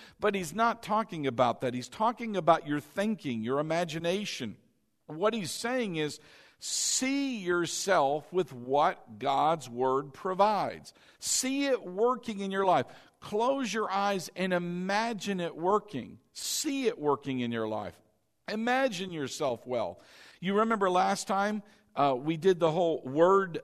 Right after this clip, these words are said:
paints pictures in our minds. And we get, remember we had you close your eyes and gave you a ridiculous story. But what you noticed is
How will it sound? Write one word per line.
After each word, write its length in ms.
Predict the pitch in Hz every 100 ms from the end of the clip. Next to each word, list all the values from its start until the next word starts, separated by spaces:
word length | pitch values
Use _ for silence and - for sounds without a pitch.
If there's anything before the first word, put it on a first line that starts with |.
| -
paints 520 | - 190 175 - - _
pictures 560 | - 240 - 160 127 -
in 140 | 147
our 140 | 151 151
minds. 420 | 165 185 131 117
And 100 | 139
we 80 | 147
get, 180 | 131 143
remember 220 | 156 175
we 120 | 170
had 160 | 151 143
you 60 |
close 360 | 123 160 165 143
your 140 | 143
eyes 240 | 143 175 160
and 120 | 175
gave 220 | 202 196
you 160 | 208 214
a 100 | 214
ridiculous 1040 | 214 185 143 247 269 269 147 123 135 -
story. 500 | - 226 240 135 73 - - - -
But 220 | 185 220 - -
what 420 | 170 220 226 196
you 140 | 208
noticed 800 | 202 226 269 302 247 151 131 -
is 400 | 123 135 190 -